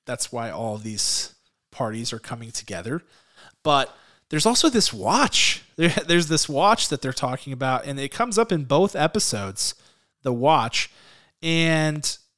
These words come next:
it has to be something significant. So the question is, whose is it? You start to spin your wheels about, you know, like,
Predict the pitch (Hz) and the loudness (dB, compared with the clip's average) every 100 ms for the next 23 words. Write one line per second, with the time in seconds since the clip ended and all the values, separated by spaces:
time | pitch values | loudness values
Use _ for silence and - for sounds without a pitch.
0 | _ _ - 151 165 180 226 - 147 - | _ _ -8 0 4 4 2 0 -2 2
1 | 170 170 131 - 113 156 123 95 82 110 | 0 0 -4 -4 -2 -2 -2 -8 -12 -10
2 | - - 143 131 127 123 139 139 - 151 | -4 -2 0 0 0 -2 -8 -8 -4 0
3 | - 143 127 120 120 - - _ _ _ | 0 -2 -2 0 0 -2 -6 _ _ _
4 | _ _ _ _ 170 165 135 151 156 95 | _ _ _ _ 2 4 4 2 2 -4
5 | 123 - 151 143 170 160 151 - 160 151 | -8 -10 -6 0 0 2 0 -2 -2 -2
6 | 143 135 143 139 127 120 113 110 - _ | -4 -2 0 0 -2 -4 -4 -6 -8 _
7 | _ _ _ _ _ _ _ _ _ _ | _ _ _ _ _ _ _ _ _ _
8 | _ _ - 117 92 101 101 - | _ _ -14 -10 -8 -8 -10 -12